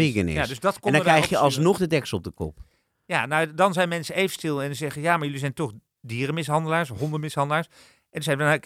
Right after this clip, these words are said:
Speaker 2: kijk, wij vinden het prima als jullie met elkaar afspreken dat truffel, eh, niet vegan is, maar jullie bonden zijn het niet eens. En dit is een internationaal opererende,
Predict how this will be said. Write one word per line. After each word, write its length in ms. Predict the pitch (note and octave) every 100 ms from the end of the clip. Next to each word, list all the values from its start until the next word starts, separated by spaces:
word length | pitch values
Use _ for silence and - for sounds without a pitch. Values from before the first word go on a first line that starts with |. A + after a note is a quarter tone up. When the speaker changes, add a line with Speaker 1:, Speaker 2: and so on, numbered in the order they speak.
| E3
Speaker 2:
kijk, 220 | - - -
wij 200 | D3+ E3+
vinden 260 | F#3 E3 D3
het 120 | -
prima 480 | - A3+ F3+ C#3 -
als 180 | D#3 D#3
jullie 200 | D3+ D3
met 100 | C#3
elkaar 180 | D3+
afspreken 640 | - C#3+ - B2 B2+ D#3+ C#3+
dat 200 | C#3+ -
truffel, 640 | - D#3+ - C3 C#3+ D3+ _ _ _ _ _ _
eh, 320 | - B2+ B2 A#2+
niet 260 | C3+ C#3
vegan 320 | - F#3+ E3 B2
is, 240 | A#2+ A2+
maar 200 | C3+ C#3
jullie 260 | C3+ D3+ C#3+
bonden 360 | D3+ G3+ C#3+
zijn 220 | A2+ A#2 G#2+
het 100 | G#2+
niet 160 | G#2+
eens. 240 | - A#2 B2+
En 100 | C3
dit 180 | D#3
is 100 | D3+
een 100 | C3+
internationaal 640 | - C#3 C3 A#2 C#3 C3+ B2+
opererende, 880 | B2 A#2+ A#2 A#2 G#2+ G#2 G2+ F#2+